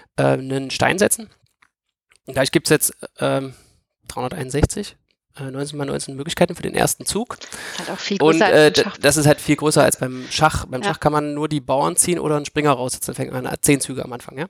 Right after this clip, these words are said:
Speaker 2: Ja.
Speaker 1: Ähm, nee, man kann die Bauern ein oder zwei vorsetzen. Naja,
Speaker 2: Ein
Speaker 1: trotzdem,
Speaker 2: oder zwei,
Speaker 1: jedenfalls
Speaker 2: genau, und
Speaker 1: weniger
Speaker 2: die
Speaker 1: als
Speaker 2: Springer
Speaker 1: dreihundert,
Speaker 2: raus, ja.
Speaker 1: dreihundert irgendwas. Und, äh, die Stellungsbewertung ist schwieriger. Aber das wurde mit so Monte Carlo-Methoden geknackt.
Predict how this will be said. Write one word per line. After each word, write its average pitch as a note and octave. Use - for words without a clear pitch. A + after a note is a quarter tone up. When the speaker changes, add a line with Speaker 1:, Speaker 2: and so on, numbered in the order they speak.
Speaker 2:
Ja. -
Speaker 1:
Ähm, B2+
nee, C3
man C3
kann -
die C3+
Bauern B2+
ein C3+
oder B2+
zwei C3+
vorsetzen. B2
Naja, C3+
Speaker 2:
Ein F#3
Speaker 1:
trotzdem, G#3
Speaker 2:
oder G3
zwei, -
Speaker 1:
jedenfalls E3
Speaker 2:
genau, F3
und D#3+
Speaker 1:
weniger C#3
Speaker 2:
die -
Speaker 1:
als C3
Speaker 2:
Springer F3
Speaker 1:
dreihundert, E3
Speaker 2:
raus, -
ja. -
Speaker 1:
dreihundert B2
irgendwas. B2
Und, D3+
äh, D3
die C#3+
Stellungsbewertung C3
ist -
schwieriger. C3
Aber D3+
das D#3+
wurde G3
mit F3
so E3
Monte D#3+
Carlo-Methoden C3
geknackt. -